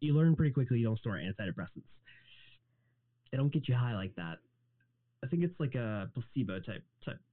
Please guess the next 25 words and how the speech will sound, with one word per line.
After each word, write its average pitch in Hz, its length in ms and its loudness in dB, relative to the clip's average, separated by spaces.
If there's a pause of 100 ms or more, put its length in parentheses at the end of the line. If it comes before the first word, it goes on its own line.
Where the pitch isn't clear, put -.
effect. - 300 -12
Or, - 100 -16 (100)
anyway. 107 300 -6 (1300)
Uh, 160 340 2 (140)
so 175 180 2
she 156 80 -4
comes 202 200 0
back 170 300 0
and 147 100 0
she's, 143 140 -6
like, 139 200 -6 (100)
hanging 170 280 2
out, 170 300 2 (200)
and, 151 460 2
um, 147 340 4
then 175 220 4
she, 156 120 2
like, 127 220 0
immediately 135 400 2
starts 131 220 -2
divulging 120 400 0
to 123 60 4
me 120 160 0
all 107 140 -4
her 113 380 0